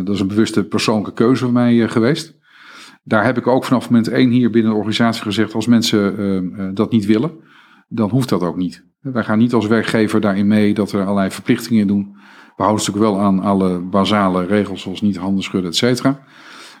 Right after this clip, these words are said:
Maar we willen wel graag ook een veilige werkplek voor iedereen. Dus inclusief. En mensen die ervoor kiezen om zich wel, eh, te laten vaccineren, hun goed recht. En mensen die dat niet doen, eh, is dat even goed hun goed recht.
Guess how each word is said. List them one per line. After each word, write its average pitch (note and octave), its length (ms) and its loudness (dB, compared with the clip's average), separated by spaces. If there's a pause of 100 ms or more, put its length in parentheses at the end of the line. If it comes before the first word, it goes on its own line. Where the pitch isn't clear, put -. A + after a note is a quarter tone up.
Maar G2 180 0
we G2+ 140 2
willen G2+ 360 2
wel G#2+ 160 2
graag G#2 320 0
ook G#2 120 -2
een G#2+ 80 -4
veilige A2 380 0
werkplek G2 380 -2
voor G2+ 220 -4
iedereen. G#2 360 2
Dus F#2 160 -10
inclusief. A2+ 640 0 (560)
En A#2+ 100 -8
mensen A2+ 280 -2
die G2 160 -6
ervoor G#2 220 -4
kiezen A#2 360 2
om G2 260 2
zich G2+ 180 -2
wel, A#2+ 320 0
eh, G#2+ 240 0
te G2 140 -4
laten G2+ 240 0
vaccineren, F#2+ 600 0 (200)
hun A2 160 0
goed G#2+ 180 -2
recht. B2+ 320 -4 (380)
En G#2+ 100 -6
mensen G#2 220 2
die G#2+ 100 4
dat F#2+ 100 0
niet G#2 140 4
doen, G2+ 320 0
eh, G#2+ 120 -4
is G#2 80 -2
dat G#2 140 0
even A2 260 0
goed - 320 0
hun F#2+ 140 -4
goed G2 160 -6
recht. F#2 320 -8